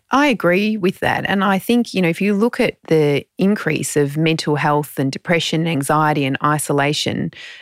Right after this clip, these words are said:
um, we are creating that in modern day workplaces. So I think,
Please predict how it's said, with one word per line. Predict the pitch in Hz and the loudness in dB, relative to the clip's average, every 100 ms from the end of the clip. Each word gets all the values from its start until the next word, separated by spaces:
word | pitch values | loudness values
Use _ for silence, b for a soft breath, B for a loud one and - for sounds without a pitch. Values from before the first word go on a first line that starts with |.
| B | B
um, | 175 165 165 160 160 - - - - - 190 - | 0 2 2 0 -2 -8 -12 -12 -10 -8 -8 -2
we | 202 240 208 | 0 2 2
are | 185 175 _ | -2 -6 _
creating | - 160 160 180 170 | -2 2 2 2 2
that | 147 85 - | 0 -2 -2
in | 143 151 135 - _ | -2 0 0 -4 _
modern | 160 156 147 | 0 0 0
day | 139 135 131 - | 0 0 0 0
workplaces. | 147 139 - 160 - 113 127 147 | 0 -2 -2 -4 -4 -4 -4 -2
So | 180 | 0
I | 180 | 0
think, | 175 214 | 0 -4